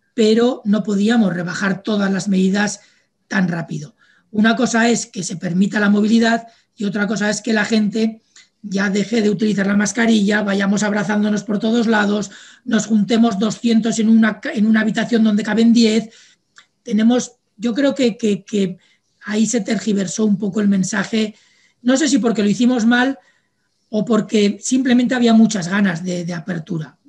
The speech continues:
Eh, y, y sí que es verdad que la gente durante un periodo de tiempo dio la sensación que esto ya se había acabado. Y no era verdad, no era verdad. Y eso, eh, hizo que no consiguiéramos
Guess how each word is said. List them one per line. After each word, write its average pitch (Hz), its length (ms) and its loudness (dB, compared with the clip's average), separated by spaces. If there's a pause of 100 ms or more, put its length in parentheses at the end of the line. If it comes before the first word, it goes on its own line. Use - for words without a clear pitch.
Eh, 180 260 -10
y, 175 460 -10 (260)
y 233 120 -14
sí 254 100 -2
que 233 80 2
es 226 100 2
verdad 240 220 0
que 247 80 -2
la 214 80 -2
gente 220 540 -2 (560)
durante 220 400 0
un 247 80 2
periodo 247 220 2
de 220 120 0
tiempo 233 180 2
dio 226 120 0
la 214 80 -2
sensación 208 420 0
que 226 60 -4
esto 208 160 -4
ya 202 100 0
se 196 140 -2
había 175 180 -4
acabado. 151 400 -14 (180)
Y 214 120 0
no 202 100 4
era 190 140 0
verdad, 151 260 -10 (560)
no 180 140 -4
era 165 120 -8
verdad. 156 300 -16 (540)
Y 196 100 -4
eso, 214 400 -2 (480)
eh, 196 400 -2
hizo 226 300 0
que 233 100 -2
no 208 140 -2
consiguiéramos 214 800 -2